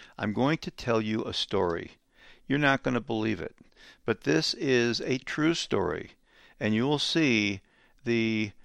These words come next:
well, the epitome of, in my opinion, foolishness, craziness, but it's proving what P T Barnum,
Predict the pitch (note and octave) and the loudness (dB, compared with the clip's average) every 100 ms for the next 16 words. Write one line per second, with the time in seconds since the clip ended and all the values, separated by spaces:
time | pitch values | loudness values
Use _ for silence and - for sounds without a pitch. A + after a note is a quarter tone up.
0 | - - B2+ B2+ C3 C#3+ C#3+ C#3 - F#3 | -20 -6 0 2 2 0 -2 -2 0 0
1 | F3+ C3 A#2 A2+ B2 B2+ G#2 A2+ A2 C3 | 2 2 4 4 0 -2 -2 0 2 2
2 | D#3 - A2+ G#2+ G2+ A2 - D#3+ E3+ C#3 | 0 0 0 2 0 -2 -2 2 4 4
3 | - F2 G2 - - - - - - C#3+ | 2 -4 -4 -6 -10 -12 -20 -20 -4 4
4 | E3 D#3+ C3+ G#2+ G2 G#2 - - - A2 | 4 4 0 0 0 -4 -10 -12 0 6
5 | E3 G2+ - - - - - - D3 - | 6 4 -2 -20 -20 -20 -20 -4 -4 -4
6 | - - - F#3+ G3 C3+ A#2 A2+ B2+ G#2+ | -14 -14 -2 0 2 4 2 2 -2 -6
7 | - D3+ - D#3 C#3+ B2+ B2+ B2 F2 - | -2 -4 -2 -2 0 2 4 4 0 -6